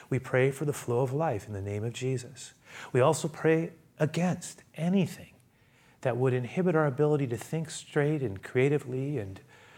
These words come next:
to be able to be at peace. God, we come against the anxiety.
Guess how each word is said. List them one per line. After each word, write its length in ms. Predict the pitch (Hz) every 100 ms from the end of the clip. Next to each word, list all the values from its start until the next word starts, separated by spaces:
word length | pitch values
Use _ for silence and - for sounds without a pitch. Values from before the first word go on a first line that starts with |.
| - -
to 80 |
be 120 | 127 123
able 180 | 127 131
to 120 | 113
be 160 | 123
at 180 | 107 -
peace. 400 | - 156 160 156
God, 300 | - 156 170
we 80 | 120
come 240 | - -
against 400 | 151 127 147 143
the 140 | - 107
anxiety. 760 | 104 95 123 139 185 202 190